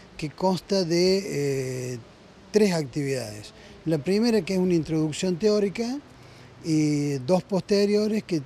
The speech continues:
son, eh, trabajos más tipo taller y relacionadas con actividades prácticas, enseñando a cada uno de los que participemos en los talleres qué cuestiones podemos estar teniendo en cuenta o previendo o utilizando como herramientas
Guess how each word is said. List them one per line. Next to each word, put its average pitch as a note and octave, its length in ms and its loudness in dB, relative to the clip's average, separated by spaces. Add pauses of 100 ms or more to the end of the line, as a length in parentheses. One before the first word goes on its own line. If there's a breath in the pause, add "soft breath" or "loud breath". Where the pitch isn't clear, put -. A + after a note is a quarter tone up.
son, F3 440 -2
eh, C3+ 400 -6
trabajos D3 680 -4
más D#3 400 -4
tipo E3+ 320 -4
taller F#3+ 520 2 (460 loud breath)
y D#3+ 100 2
relacionadas D3+ 800 0
con D#3+ 260 -2
actividades D#3 680 0
prácticas, E3+ 680 -4
enseñando D#3 920 0
a B2 100 -8
cada D#3+ 240 0
uno D#3+ 240 2
de C3+ 80 -4
los B2+ 160 -8
que - 140 -10
participemos C#3+ 880 -2
en D3+ 60 0
los D3+ 120 -2
talleres F3+ 640 0 (640 loud breath)
qué G3+ 160 2
cuestiones G3 560 2
podemos E3+ 520 0
estar E3 260 -2
teniendo E3 320 2
en E3 80 0
cuenta F#3 520 -4
o D3+ 100 -2
previendo F3 800 0
o D3 140 -4
utilizando D3 720 -2
como E3 200 -2
herramientas F3+ 600 -2